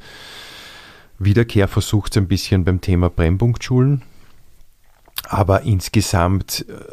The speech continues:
sehe ich die Partei eigentlich hier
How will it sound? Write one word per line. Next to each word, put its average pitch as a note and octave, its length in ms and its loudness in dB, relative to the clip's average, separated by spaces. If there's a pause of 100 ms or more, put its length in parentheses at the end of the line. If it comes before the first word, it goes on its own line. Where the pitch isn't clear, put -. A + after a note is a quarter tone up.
(540)
sehe - 260 0
ich A#2+ 260 2
die G#2+ 120 2
Partei E2+ 520 0
eigentlich F#2 380 0
hier G2+ 500 2